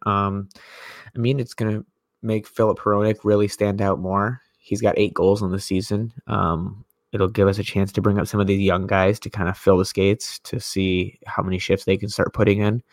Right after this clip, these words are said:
I mean, Yzerman drafted quite a few.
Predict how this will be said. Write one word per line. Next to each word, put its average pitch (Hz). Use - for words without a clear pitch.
I 113
mean, 98
Yzerman 104
drafted 98
quite 107
a 104
few. 98